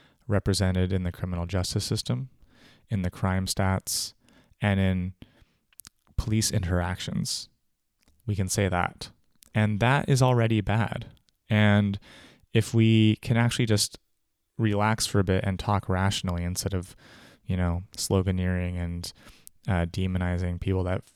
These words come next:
think a little differently than the, the par-, the protest line,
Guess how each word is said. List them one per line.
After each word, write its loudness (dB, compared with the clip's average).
think -2
a -4
little 0
differently -4
than -4
the, -4
the -4
par-, -12
the -2
protest -4
line, -4